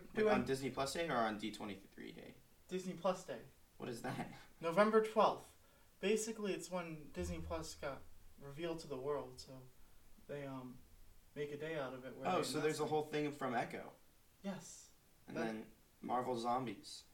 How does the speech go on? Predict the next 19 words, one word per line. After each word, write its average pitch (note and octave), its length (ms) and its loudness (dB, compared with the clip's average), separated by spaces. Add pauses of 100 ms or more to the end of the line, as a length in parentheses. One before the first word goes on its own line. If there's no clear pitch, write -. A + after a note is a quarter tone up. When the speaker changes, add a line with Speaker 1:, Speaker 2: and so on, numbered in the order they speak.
(120)
Speaker 2:
Yep, E3 320 -2
they, D3+ 160 -2
they C#3+ 240 2
just D#3 240 -10
announced E3 340 -6
that. C#3 260 -4
They C#3+ 260 -4
announced C#3+ 540 -6
Spider-Man D#3+ 480 -2
freshman D#3+ 320 -6
year, C#3 180 -6
which C3+ 180 -10
is - 100 -18
going C#3 200 -8
to C3 60 -8
be C3+ 200 -8
Spider-Man's D#3 640 -2
origin C#3 340 -4
story. - 420 -8